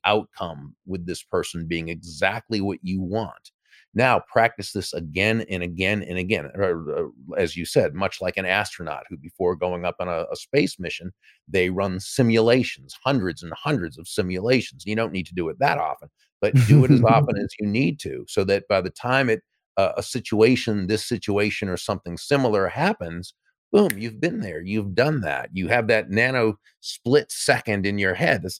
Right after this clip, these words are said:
Speaker 1: "I know this, I know what to do here." And you handle it beautifully. And when you do, take pleasure in that afterwards,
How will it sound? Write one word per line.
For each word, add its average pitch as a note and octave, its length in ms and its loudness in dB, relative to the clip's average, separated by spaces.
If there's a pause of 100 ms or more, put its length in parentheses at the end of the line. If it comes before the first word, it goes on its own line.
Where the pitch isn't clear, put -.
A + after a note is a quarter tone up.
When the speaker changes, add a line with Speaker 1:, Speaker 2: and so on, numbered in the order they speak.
(120)
Speaker 1:
"I C4 100 -2
know E4 240 0
this, - 460 -6 (240)
I B3+ 60 -2
know D#4+ 160 4
what - 160 2
to F2+ 100 -6
do C#2+ 260 -8
here." G2+ 300 -2 (340)
And A2+ 200 2
you B2 140 2
handle D#3 440 0
it - 180 -4
beautifully. D#2 600 -8 (380)
And G#2+ 200 2
when A2+ 180 2
you A2 120 4
do, A2+ 580 2 (680)
take E3 260 0
pleasure D#3+ 420 4
in F2 100 -2
that D#2+ 200 0
afterwards, - 840 -8